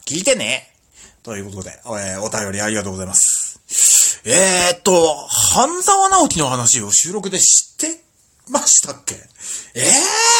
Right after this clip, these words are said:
してた？違う人なんじゃねえの？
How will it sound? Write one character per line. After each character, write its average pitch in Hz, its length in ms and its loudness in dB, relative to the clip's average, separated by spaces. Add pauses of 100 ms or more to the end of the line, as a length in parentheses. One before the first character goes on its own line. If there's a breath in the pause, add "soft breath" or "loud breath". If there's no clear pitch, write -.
(160)
し - 280 2
て 427 60 -8
た？ 123 300 -4
違 90 40 -18 (520)
う 320 40 -6
人 - 240 0
な 415 100 2
ん 208 60 0
じ 165 80 2
ゃ 147 40 2
ね 127 100 -2
え 120 60 0
の？ 95 220 -8